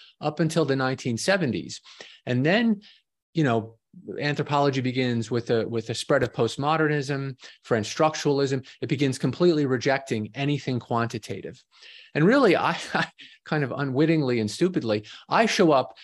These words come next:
and my advisors are older, right? They're of the pre-generation. They're of the generation that was still quantitative.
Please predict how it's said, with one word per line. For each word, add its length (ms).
and 120
my 160
advisors 500
are 100
older, 320
right? 280
They're 200
of 140
the 100
pre-generation. 1300
They're 160
of 100
the 60
generation 560
that 80
was 160
still 240
quantitative. 720